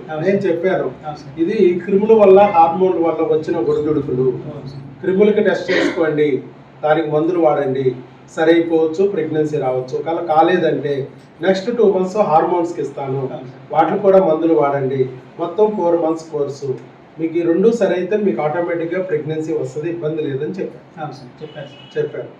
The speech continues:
Speaker 2: అదే విధంగా మీరు నమ్మారు. యాభై రెండు రకాల టెస్టులు చేసాము ఆ
Speaker 1: అవును,
Speaker 2: రోజు.
Speaker 1: చేశారు సార్.
Speaker 2: రెండు గంటలు మీకు కూర్చోబెట్టి చెప్పాను,
Speaker 1: చెప్పారు.
Speaker 2: కౌన్సిలింగ్ ఇచ్చాను.
Speaker 1: అవును సార్.
Speaker 2: ఇచ్చిన తర్వాత నమ్మకం వచ్చింది మీకు.
Speaker 1: నమ్మకం వచ్చింది.
Speaker 2: కూర్చున్నారు, టకా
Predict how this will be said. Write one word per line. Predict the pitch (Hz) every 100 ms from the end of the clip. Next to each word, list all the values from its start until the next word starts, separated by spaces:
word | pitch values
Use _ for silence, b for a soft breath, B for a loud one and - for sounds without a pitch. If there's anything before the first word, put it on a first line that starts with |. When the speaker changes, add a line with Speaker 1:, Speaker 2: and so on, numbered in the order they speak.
| -
Speaker 2:
అదే | - 196
విధంగా | 190 175 180 175 170
మీరు | 156
నమ్మారు. | 139 147 165 185 180 196 - - - - 151
యాభై | 165 180 190
రెండు | - 170
రకాల | 170 180 208
టెస్టులు | 196 185 190 170
చేసాము | 170 180 185
ఆ | 180
Speaker 1:
అవును, | 170
Speaker 2:
రోజు. | -
Speaker 1:
చేశారు | 233 - 139 -
సార్. | - - - 160
Speaker 2:
రెండు | 170 185
గంటలు | 180 208 240
మీకు | 202 185
కూర్చోబెట్టి | 208 226 214 190 -
చెప్పాను, | 160 - 156 131
Speaker 1:
చెప్పారు. | 123 156
Speaker 2:
కౌన్సిలింగ్ | 156 185 - 180 165
ఇచ్చాను. | - - -
Speaker 1:
అవును | -
సార్. | - - - - - 143
Speaker 2:
ఇచ్చిన | 165 190
తర్వాత | 190 185 185 196
నమ్మకం | 160 160 175 165
వచ్చింది | 151 170 147
మీకు. | 139 135
Speaker 1:
నమ్మకం | 156 180 - 156
వచ్చింది. | 147 170 233
Speaker 2:
కూర్చున్నారు, | 160 185 170 165 165 170 156
టకా | - 156 151